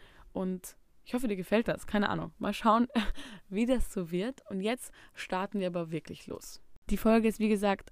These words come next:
vom neunzehnten Februar zweitausendzwanzig und heißt Alle guten Dinge sind drei. Und ich kann mich erinnern, warum ich diesen Titel ausgewählt habe, denn ich habe diese Folge dreimal aufgenommen. Und das Lustige ist, damals habe ich nicht nur Teile neu aufgenommen,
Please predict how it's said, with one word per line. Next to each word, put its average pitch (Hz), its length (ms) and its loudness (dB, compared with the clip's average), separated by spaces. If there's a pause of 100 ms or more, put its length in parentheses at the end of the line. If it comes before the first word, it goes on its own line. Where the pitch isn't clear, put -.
(120)
vom 196 260 0
neunzehnten 202 440 2
Februar 190 300 6
zweitausendzwanzig 185 760 0
und 190 140 2
heißt 185 240 2 (380)
Alle 254 240 8
guten 214 320 2
Dinge 202 240 4
sind 185 200 -4
drei. 160 380 -2 (380)
Und 202 100 -2
ich - 120 2
kann 240 140 4
mich 240 120 2
erinnern, 214 340 0
warum 202 240 6
ich 233 80 6
diesen 175 260 2
Titel - 260 -2
ausgewählt 175 560 -4
habe, 190 240 -2 (380)
denn 240 320 10
ich - 180 2
habe 208 160 4
diese 196 160 -2
Folge 196 320 0
dreimal 190 600 4
aufgenommen. 160 640 0 (240)
Und 208 80 4
das 220 100 10
Lustige 220 480 8
ist, 202 140 -2 (260)
damals 240 280 6
habe 220 160 2
ich 208 80 0
nicht 226 180 4
nur 185 140 0
Teile 226 460 6
neu 170 160 2
aufgenommen, 180 520 2